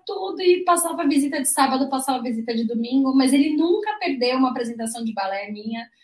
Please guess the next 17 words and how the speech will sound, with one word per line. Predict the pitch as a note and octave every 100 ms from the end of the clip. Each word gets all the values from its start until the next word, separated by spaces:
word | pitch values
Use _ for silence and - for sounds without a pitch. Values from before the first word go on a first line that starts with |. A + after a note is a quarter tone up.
| _ -
nunca | C#4+ F4 F#4
perdeu | F4 C4+ A#3+ B3
uma | A#3+
competição | B3 A#3 A3+ A#3 A3+
de | A3
natação. | G#3+ A3+ A3+ A3 G#3+ A3+ A#3 - _
Então, | B3+
eu | B3+
ia | D4+
passar | C4+ - E4+
visita | C#4 C#4 C#4 C#4
às | -
cinco | E4 - F4+
horas | D4+ C#4+
da | C#4+
manhã, | C#4 B3+ B3 C4+ F4
chegava, | - D#4 C4 A3 A3 C4 D#4 E4+ F#4